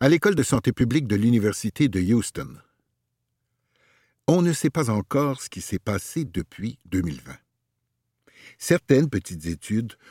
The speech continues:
ont suggéré une augmentation marquée de l'obésité infantile, en particulier pendant la pandémie, lorsque les enfants étaient retenus à la maison, que les habitudes alimentaires et l'heure du coucher étaient perturbées et que l'activité physique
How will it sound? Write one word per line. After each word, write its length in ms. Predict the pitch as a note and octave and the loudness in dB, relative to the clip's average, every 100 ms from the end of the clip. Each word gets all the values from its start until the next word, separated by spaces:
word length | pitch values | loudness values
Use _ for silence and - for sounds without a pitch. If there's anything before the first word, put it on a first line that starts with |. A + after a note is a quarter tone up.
| _ _ | _ _
ont 180 | C3+ D3 | 2 2
suggéré 680 | - F3 C3+ D3+ C#3 D3+ D#3 | 0 -2 2 4 6 6 4
une 240 | C3+ A2 | 4 2
augmentation 600 | A2 G#2 G#2+ G2+ - G#2+ G2+ | 2 2 0 -2 -2 0 2
marquée 460 | G#2+ - - A#2 | 2 0 0 0
de 140 | G2 F#2 | 2 0
l'obésité 600 | E2 E2 E2 F2+ - E2+ | -2 -4 -4 -6 -6 -6
infantile, 500 | - F#2+ F2 C#3+ C#3 - - - | -4 -6 -2 0 0 -2 -18 -6
en 120 | C3 A#2+ | 0 2
particulier 680 | D3+ - C#3+ - B2+ C#3+ D#3 | 2 0 -4 0 2 2 0
pendant 340 | G2 F#2 G2 | 0 0 -2
la 140 | E2+ | -2
pandémie, 480 | - A2 G#2+ A2 E3+ - - - | -2 0 2 2 2 -2 -16 -4
lorsque 320 | - G#3+ - D3 | 0 0 2 2
les 240 | C3 B2 | 4 4
enfants 240 | D3+ - | 2 2
étaient 260 | F#3 A2 A#2 | 0 2 2
retenus 360 | A2+ - D#3 C3+ | 2 0 0 0
à 40 | |
la 80 | G2+ | 2
maison, 540 | F#2+ F#2+ E2+ A#2+ C#3+ | 2 0 0 0 0
que 100 | - | 0
les 260 | F#2 D#2 D#2+ | -2 -2 -6
habitudes 440 | D2+ D#2+ - D#2 | -8 -10 -10 -8
alimentaires 640 | D#2 D2+ E2 F2 A#2 A#2 - - - | -8 -6 -6 -4 -2 0 -2 -10 -8
et 140 | F#2 F2 | -4 0
l'heure 260 | F#2+ D#3 | 2 2
du 140 | B2 B2+ | 0 -2
coucher 420 | B2+ - C#3+ D#3+ - _ - | -4 -2 -2 -2 -6 _ -6
étaient 220 | A#2+ C3+ | -2 -2
perturbées 720 | - D#3 - D3 B2 C3+ D3 | 0 -2 0 -2 0 0 0
et 80 | A2+ | -2
que 120 | - | -2
l'activité 680 | F#2+ A#2+ - - C3 A2+ B2 | 0 0 -2 -2 -2 -2 -4
physique 520 | - D#3+ C3 E3+ - | -2 -2 -2 -4 -10